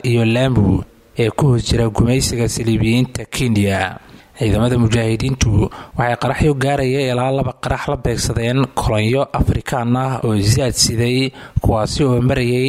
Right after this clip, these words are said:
inta u dhaxaysa Buufow iyo Shalambuud ee wilaayada Shabeellada Hoose.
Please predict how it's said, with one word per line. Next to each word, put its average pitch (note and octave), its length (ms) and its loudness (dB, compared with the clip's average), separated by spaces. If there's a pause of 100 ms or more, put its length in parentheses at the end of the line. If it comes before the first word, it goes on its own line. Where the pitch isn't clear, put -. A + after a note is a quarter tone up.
inta C3 240 -2
u C#3 160 0
dhaxaysa A#2 440 -4
Buufow G#2+ 640 0
iyo A2+ 200 0
Shalambuud A#2 640 0 (440)
ee B2+ 140 0
wilaayada A#2+ 500 0
Shabeellada G#2+ 480 -2
Hoose. A#2+ 480 0